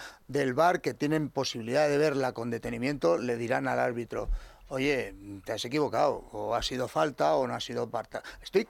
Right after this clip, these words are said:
convencido de que se dice eso, por eso la necesidad de que toda y cada cosa que se hable del var al árbitro y del árbitro al var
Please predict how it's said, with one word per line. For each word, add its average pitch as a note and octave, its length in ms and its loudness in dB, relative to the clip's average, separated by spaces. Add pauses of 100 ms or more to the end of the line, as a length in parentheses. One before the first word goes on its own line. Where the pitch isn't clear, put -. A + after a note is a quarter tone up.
convencido D3+ 640 4
de F#3+ 100 6
que C#3+ 120 2
se C3 100 -2
dice D3 260 2
eso, F3+ 160 2
por C3 140 2
eso C#3+ 280 4
la C#3+ 200 2
necesidad D3 640 2
de G#3+ 100 4
que E3+ 220 2 (360)
toda G#3 360 6
y C3+ 80 -2
cada C3 320 2
cosa F3+ 260 4
que F#3+ 120 2
se - 120 4
hable F#3 240 4
del E3+ 220 4
var F#3 260 4
al B2+ 140 2
árbitro E3+ 340 2
y A#2 40 0
del A#2 80 0
árbitro E3+ 280 2
al F3 60 2
var G#3+ 180 2